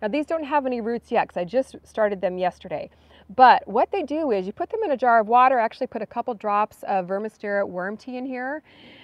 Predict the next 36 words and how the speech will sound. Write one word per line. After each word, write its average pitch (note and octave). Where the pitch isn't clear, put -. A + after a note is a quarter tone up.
and G#3
that F#3+
actually A3
helps G#3
them G#3
root G#3
just G3
a G#3
little F#3+
bit F3+
faster. G3
But A#3
you B3
stick -
them E4+
in D4+
a C#4+
jar A#3+
of G#3
water G3
and A3+
you C#4+
can A#3+
literally B3+
grow B3
basil A#3
from G#3
basil G3+
plants. -
And A3
that A3+
will D4
give B3
you B3
literally G#3
an F3+